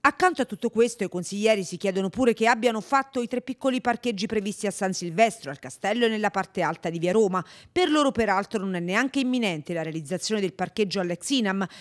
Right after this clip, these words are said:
perché ancora non viene sottoscritto di fatto l'accordo con la asl per la permuta.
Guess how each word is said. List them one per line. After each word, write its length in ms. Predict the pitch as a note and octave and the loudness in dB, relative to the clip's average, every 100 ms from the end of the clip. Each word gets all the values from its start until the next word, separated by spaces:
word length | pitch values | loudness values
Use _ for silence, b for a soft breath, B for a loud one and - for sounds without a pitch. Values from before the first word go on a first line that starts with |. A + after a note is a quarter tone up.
| B | B
perché 280 | - D#4 D#4+ | -2 0 2
ancora 280 | D4 C#4+ A#3+ | 2 4 2
non 160 | G3 | 2
viene 220 | F#3 G#3 F3 | 2 2 0
sottoscritto 640 | E3 - E3 - F#3 B3+ | -6 -8 -6 -4 -2 0
di 100 | B3 | -2
fatto 440 | - - - F#3 - | -2 -6 -8 -8 -2
l'accordo 500 | B3 A#3+ F#3+ D#3 E3+ | -2 0 0 -2 -2
con 180 | A3+ B3+ | 0 4
la 200 | A3+ C3 | 2 0
asl 280 | C3+ F3 F3+ | -8 -6 -2
per 180 | A#3+ | 0
la 120 | C4+ C4+ | 2 2
permuta. 600 | G3+ D3+ E3 E3 B2+ | 2 0 -4 -6 -8